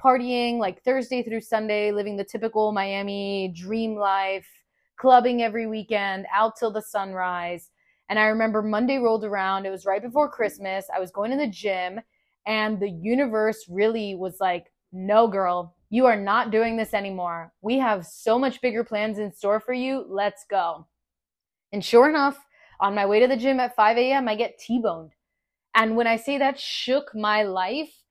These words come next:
I don't mean that in a physical way. I mean that in every single way.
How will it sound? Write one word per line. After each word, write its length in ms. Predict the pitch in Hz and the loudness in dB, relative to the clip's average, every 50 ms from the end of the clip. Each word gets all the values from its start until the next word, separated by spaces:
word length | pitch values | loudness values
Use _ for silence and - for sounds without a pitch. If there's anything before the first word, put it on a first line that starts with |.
| _ _ _ _ - - | _ _ _ _ 0 2
I 40 | 226 | 4
don't 160 | 277 285 247 | 4 4 2
mean 160 | 233 233 247 | 0 0 2
that 120 | 247 247 | 2 2
in 120 | 233 208 190 | 0 0 -4
a 120 | 175 - _ | -8 -8 _
physical 460 | - 196 185 196 220 220 240 247 247 240 | -6 -4 -2 -4 -2 2 2 4 4 4
way. 280 | 254 254 262 277 262 - | 4 4 4 4 2 0
I 120 | - 208 220 | 0 0 2
mean 200 | 233 240 247 240 | 2 2 2 2
that 260 | 240 233 226 214 - | 2 2 2 0 -2
in 160 | 214 202 196 - _ - | -6 -10 -10 -10 _ 2
every 320 | 233 233 202 196 208 208 | 2 2 2 2 -4 -6
single 420 | 196 - - 202 185 170 180 170 160 | -6 -10 -10 -10 -8 -6 -8 -8 -8
way. 300 | - 67 - - - | -10 -14 -16 -18 -20